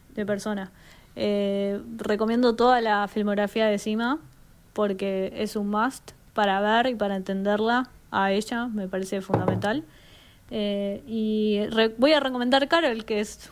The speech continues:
<laughs> otra de mis películas favoritas, eh,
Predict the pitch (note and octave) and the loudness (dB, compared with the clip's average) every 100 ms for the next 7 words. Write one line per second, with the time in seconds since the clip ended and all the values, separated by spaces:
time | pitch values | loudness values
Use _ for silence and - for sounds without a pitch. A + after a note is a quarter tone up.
0 | - - - A#3 B3+ A#3 G#3+ A3 A3 A3 | -18 -12 -6 -2 2 4 4 2 0 0
1 | A3+ G#3 G3+ G#3 A#3 F#3+ F#3+ - - - | 2 2 2 0 0 -2 -4 -14 -20 -20
2 | - - - - G#3+ G#3 G3+ G3 | -20 -20 -14 -8 -6 -6 -8 -8